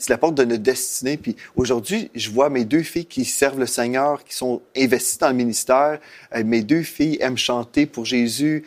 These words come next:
Et puis, mais si, je pense, si, euh, on refuse de s'humilier, puis on, on s'imagine, on a toujours raison, puis on doit toujours comme avoir, euh, cette, cette image, bien, on repousse nos enfants aussi. Il y a, il y a tellement d'impact dans la vie de tout le monde.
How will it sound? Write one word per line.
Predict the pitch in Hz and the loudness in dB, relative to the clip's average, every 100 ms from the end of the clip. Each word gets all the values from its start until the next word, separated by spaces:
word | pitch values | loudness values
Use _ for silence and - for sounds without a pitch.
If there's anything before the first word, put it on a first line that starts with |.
| - - | -16 -10
Et | 120 120 | -4 -4
puis, | - 127 | -2 0
mais | 117 123 | 0 0
si, | - 214 - - - - | 0 -4 -4 -8 -6 -2
je | 131 | 0
pense, | 117 - 175 208 | 0 0 0 2
si, | - - 185 220 - - - - - - 113 | 0 2 2 0 -2 -20 -20 -20 -20 -2 0
euh, | 117 | 2
on | 131 | 2
refuse | 120 127 214 254 | 2 0 0 0
de | 135 | 0
s'humilier, | - 127 113 127 160 - _ _ | 0 -2 0 2 0 -4 _ _
puis | - 127 | 0 2
on, | 120 113 107 | 4 2 0
on | |
s'imagine, | 120 127 113 147 | 0 0 2 2
on | 131 | 2
a | 127 | 2
toujours | 143 143 | 2 2
raison, | 131 120 135 139 143 | 2 2 2 0 0
puis | - 120 | -2 -4
on | |
doit | 110 123 | 0 0
toujours | 131 113 143 139 | 0 0 -2 2
comme | 117 113 104 _ _ _ | -2 -2 -10 _ _ _
avoir, | - 113 123 123 | -2 2 2 2
euh, | 117 110 | 0 0
cette, | - 120 - | -2 -4 -2
cette | - 120 - | -4 -4 -2
image, | 123 131 175 - _ _ _ - | 2 4 2 -4 _ _ _ 2
bien, | 127 | 2
on | 120 | 4
repousse | 120 - 165 - | 2 2 -2 0
nos | 123 | -4
enfants | 120 - | -4 -6
aussi. | - - 151 | -8 -4 2
Il | |
y | 143 | 2
a, | |
il | 135 | 2
y | |
a | 127 | 2
tellement | 151 180 165 | 2 2 2
d'impact | 131 117 156 156 | 2 2 0 2
dans | 123 120 | 2 2
la | 117 | 2
vie | 117 127 | 0 0
de | 151 | 0
tout | 123 139 | 0 0
le | |
monde. | 139 175 | 0 -2